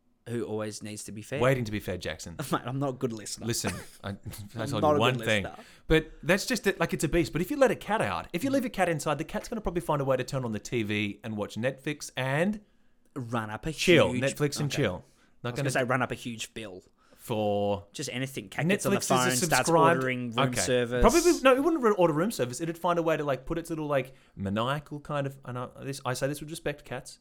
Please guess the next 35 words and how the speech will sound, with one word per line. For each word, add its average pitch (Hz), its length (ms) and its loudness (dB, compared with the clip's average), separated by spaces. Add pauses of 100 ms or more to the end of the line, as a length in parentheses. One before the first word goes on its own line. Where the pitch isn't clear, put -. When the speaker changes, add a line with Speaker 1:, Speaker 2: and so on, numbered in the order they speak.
Speaker 2:
You 117 60 -12
know, 110 100 -8
Speaker 1:
Mm-hmm. 139 80 -12
Speaker 2:
go 143 140 -4
easy. 135 260 -6
Maniacal 135 460 -2
kind 131 200 -4
of 117 140 -8
kitten 143 260 -6
claw 131 420 -2 (300)
into 151 240 -4
the 127 100 -6
keyhole. 135 680 -2
See 139 220 -6
my 123 180 -2
alliteration 117 600 -4
there. 98 180 -8 (180)
Speaker 1:
I - 60 -10
did 190 180 -8
Speaker 2:
And, 151 100 0
Speaker 1:
like 143 80 -6
Speaker 2:
and 147 100 0
Speaker 1:
that. - 40 -12
Speaker 2:
force 156 220 -2
his 135 120 -6
way 127 200 2
outside, 120 580 0
his 135 160 -2
or 165 80 -2
her, 135 240 2 (220)
and 123 160 -6
find 147 280 -2
food 131 240 -6
for 120 140 -4
itself. 131 380 -2